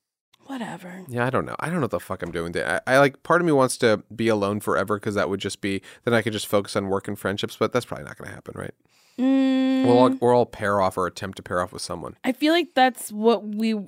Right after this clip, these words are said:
Speaker 1: have been told to do. I don't think it's our human nature
Speaker 2: Yeah.
Speaker 1: to pair off.
Speaker 2: I know.
Speaker 1: I think it's just what we've been told.
Speaker 2: Well, and then also you go to these parties and everyone's, like, paired off, and it's just like,
Speaker 1: Mm-hmm.
Speaker 2: okay, well, I don't nec-,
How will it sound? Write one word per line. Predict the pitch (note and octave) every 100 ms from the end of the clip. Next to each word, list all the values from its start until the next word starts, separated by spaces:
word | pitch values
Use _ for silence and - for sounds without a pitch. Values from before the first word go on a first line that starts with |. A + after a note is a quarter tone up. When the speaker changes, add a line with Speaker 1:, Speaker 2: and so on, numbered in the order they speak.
| -
Speaker 1:
have | G3+ G3+
been | G3+ G3
told | - G#3 G3+
to | F#3+
do. | E3+ F#3+ D#3+
I |
don't | G3 G#3+
think | G#3
it's | F#3
our | D#3
human | F3+ E3+ D3+
nature | D3 A2 B3
Speaker 2:
Yeah. |
Speaker 1:
to | - C4
pair | C#4+ D4
off. | D#4
Speaker 2:
I | E4
know. | G2+ F#2 F#2 - _ -
Speaker 1:
I | G3
think | A3 G#3
it's | G#3+
just | G3+ F3+
what | F#3 F3+
we've | F3 F3+ D#3+
been | E3 D#3
told. | - E3 A#2 F#2+
Speaker 2:
Well, | G#3
and | G3+
then | F#3+
also | G3 -
you | E3
go | C#3+ C#3+
to | C3+
these | A#2+
parties | - C#3 C3 B2+ A2+
and | A#2
everyone's, | A#2 A#2+ A#2 A2
like, | G#2+ -
paired | - A2 G#2
off, | G2+ G#2 G2+ G#2+
and | G#2
it's | G#3+
just | G#2+ G#3
like, | G#2+ G2+
Speaker 1:
Mm-hmm. | -
Speaker 2:
okay, | - A#2+
well, | A#2
I |
don't | D#3+ C3 _ - A#2
nec-, | A#2+ C3